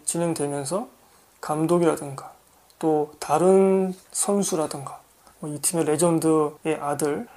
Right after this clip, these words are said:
그리고 구단주라든가, 이 구단주 같은 경우는 뭔가 좀 이목을 끌만한 대형 영입을 좀 바라고 있는 것이고, 이 감독 같은 경우는 작년에 좀 부족했던 그런 포지션을 보완할 수 있는 선수를 원하는 거겠죠.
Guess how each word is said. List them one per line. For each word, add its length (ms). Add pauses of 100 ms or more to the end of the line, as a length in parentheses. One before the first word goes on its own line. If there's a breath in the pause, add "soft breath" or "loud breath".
(280 loud breath)
그리고 160
구단주라든가, 1040
이 80
구단주 360
같은 260
경우는 280
뭔가 320
좀 300
이목을 500
끌만한 560 (480 loud breath)
대형 460
영입을 480
좀 120
바라고 300
있는 300
것이고, 480 (460 loud breath)
이 80
감독 260
같은 280
경우는 640 (380 loud breath)
작년에 520
좀 140
부족했던 1000 (180)
그런 200
포지션을 680 (680 loud breath)
보완할 340
수 140
있는 120
선수를 760
원하는 360
거겠죠. 440